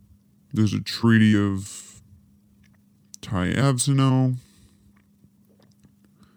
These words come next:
And a lot of people going to Muscovy. Oh. <laughs> Sixteen oh four, false Dmitry the First, a man claiming to be the deceased Dmitry Ivanovich,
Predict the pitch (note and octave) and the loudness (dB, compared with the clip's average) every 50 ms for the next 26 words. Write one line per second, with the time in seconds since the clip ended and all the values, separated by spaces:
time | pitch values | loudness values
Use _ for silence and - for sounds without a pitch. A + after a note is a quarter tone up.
0 | _ _ _ _ _ _ _ _ _ _ - - A2 A2 G#2+ G#2 G#2 G#2 G#2 G#2 | _ _ _ _ _ _ _ _ _ _ -8 -4 0 0 2 2 0 0 -2 -2
1 | G#2 G2 - - G2 G#2 G2+ - - A2+ - - F#2+ G2 G2 G2+ G2 F#2 F2+ - | -4 -4 -4 -2 -2 -2 -2 -2 -4 -4 -4 -4 -4 -4 -2 -2 -2 -4 -4 -4
2 | G2 - - - - - - - _ _ _ _ _ _ _ _ _ - _ - | -4 -4 -6 -6 -8 -10 -14 -16 _ _ _ _ _ _ _ _ _ -20 _ -20
3 | - _ _ _ _ _ _ _ _ - - _ _ _ _ _ _ _ _ _ | -20 _ _ _ _ _ _ _ _ -20 -20 _ _ _ _ _ _ _ _ _
4 | _ _ _ _ _ _ _ _ _ _ _ _ _ _ _ _ _ _ _ _ | _ _ _ _ _ _ _ _ _ _ _ _ _ _ _ _ _ _ _ _
5 | _ _ _ _ _ _ _ - A#2+ B2 B2 A2+ F#2+ F#2 - - - - _ _ | _ _ _ _ _ _ _ -2 2 4 4 4 2 -2 -6 -12 -18 -20 _ _
6 | _ _ _ _ _ _ _ _ _ - - - - - - - - - _ _ | _ _ _ _ _ _ _ _ _ -12 0 2 4 4 4 2 -4 -12 _ _
7 | _ _ _ _ - C3 - - - - - - - - - - G#2+ A2 - - | _ _ _ _ -12 -12 -12 -12 -16 -20 -18 -8 -2 0 4 4 4 4 4 2
8 | - - A#2+ B2 A#2+ A#2+ B2 A#2+ A2+ - - A#2 B2 B2 A#2 A2 G#2 - - - | 0 2 4 4 6 6 6 4 2 2 2 4 6 6 6 4 4 2 0 -2
9 | F#2+ G#2+ B2 C3 - - - B2+ B2+ B2+ B2+ - C#3 B2+ A#2 G#2+ - - - C#3+ | 2 2 4 2 2 0 0 2 2 2 2 2 2 2 2 0 -2 -2 0 2
10 | B2+ A2+ G#2 G2+ - - - - A#2+ G#2+ G#2+ G#2 G#2+ A2 A2+ A#2 A#2+ A#2+ A2+ - | 4 4 4 4 0 -4 -6 -4 -2 0 2 2 4 4 4 4 2 2 0 0
11 | - A2+ A2+ G#2+ G#2 G#2 G#2 - - G#2 G#2+ G2 G2 F2+ - G2 - - - A2 | 0 2 2 4 4 2 2 0 0 0 0 0 0 -2 -4 -4 -4 -2 0 0
12 | G#2+ G2+ - - F2+ F2+ G2 G2+ G2+ - - G2 F2 F2 F#2 F2 E2+ F2+ F#2+ F#2 | 0 0 -2 -4 -4 -2 -2 -2 -2 -2 -2 0 0 0 0 0 -2 -2 -2 -2
13 | E2+ F#2+ F2 - - | 0 -2 -2 -4 -6